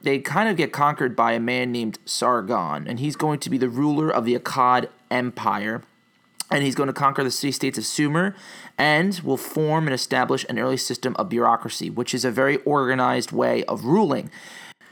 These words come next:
Because an empire is usually consisting of large swaths of territory populated by diverse peoples,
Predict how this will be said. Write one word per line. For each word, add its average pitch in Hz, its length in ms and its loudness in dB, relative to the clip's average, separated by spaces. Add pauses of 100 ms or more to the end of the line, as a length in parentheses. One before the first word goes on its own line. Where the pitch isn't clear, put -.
(240)
Because 214 280 2
an 196 80 4
empire 151 400 4
is 123 120 0
usually 123 280 0
consisting 110 720 -2 (320)
of 110 400 4
large 113 380 2
swaths 110 460 0
of 98 100 -8
territory 117 640 -2
populated 120 640 2
by 104 120 2
diverse 101 380 -2
peoples, 131 560 -2